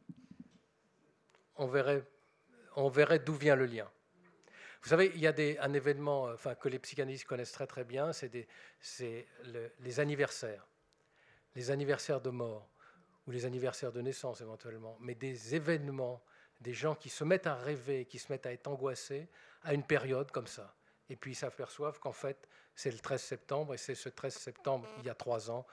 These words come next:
que ma mère est décédée. Vous voyez, ce genre de phénomène, il existe. L'inconscient va récupérer ces notions. Le treize septembre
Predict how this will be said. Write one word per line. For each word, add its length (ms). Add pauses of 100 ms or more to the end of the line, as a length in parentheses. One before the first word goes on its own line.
(220)
que 80
ma 140
mère 180
est 60
décédée. 360
Vous 200
voyez, 200 (140)
ce 160
genre 300
de 80
phénomène, 520 (440)
il 140
existe. 460 (200)
L'inconscient 640
va 280 (120)
récupérer 760 (280)
ces 220
notions. 500 (340)
Le 120
treize 480 (120)
septembre 560